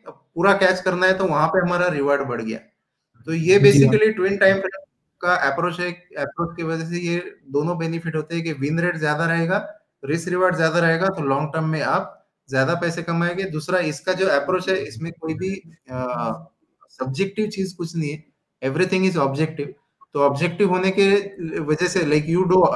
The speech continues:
Speaker 1: algo, so you know that in algo you need a very concrete, uh, decision points, right?
Speaker 2: या।
Speaker 1: तो यहाँ पर भी ये स्ट्रेटजी में जो decision points है, वो हमारे काफी कॉन्क्रीट है। उसके वजह से emotional decision making जो generally,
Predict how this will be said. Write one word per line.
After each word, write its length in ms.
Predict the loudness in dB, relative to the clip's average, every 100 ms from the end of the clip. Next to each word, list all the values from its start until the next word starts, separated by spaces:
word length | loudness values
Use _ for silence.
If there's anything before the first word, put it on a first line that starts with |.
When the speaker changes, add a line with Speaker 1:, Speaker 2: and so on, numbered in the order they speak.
| 2
Speaker 1:
algo, 320 | 2 4 2
so 100 | 2
you 220 | 0 0 0
know 160 | 0 2
that 120 | 0
in 140 | 2
algo 260 | 2 2 0
you 200 | 0 0
need 180 | 0 2
a 180 | 0 0
very 200 | 0 0 0
concrete, 500 | 0 -2 -2 0 2
uh, 240 | 2 0
decision 360 | -2 -2 -4 -4
points, 220 | -6 -4
right? 200 | -2 -2 -4 _ _ _ _ _ _ 6
Speaker 2:
या। 140 | 6 6 -2 _ _ _ _ _ _ _ -6
Speaker 1:
तो 60 | -2
यहाँ 300 | 2 4 6
पर 180 | 6
भी 100 | 4 4
ये 140 | 2
स्ट्रेटजी 460 | 4 2 2 2 2
में 160 | 2
जो 120 | 2
decision 380 | 2 0 0 0
points 320 | 0 -2 0
है, 60 | 0
वो 80 | 2
हमारे 220 | 2 0
काफी 300 | 2 2 2
कॉन्क्रीट 420 | -2 -2 -2 -2
है। 80 | -2
उसके 220 | -4 -4
वजह 260 | -2 0 -2
से 140 | -4
emotional 600 | -4 -2 -2 -2 -2 -2
decision 360 | -2 -2 -4 -2
making 380 | -2 -4 -4 -4
जो 100 | -4
generally, 500 | -2 -2 0 -2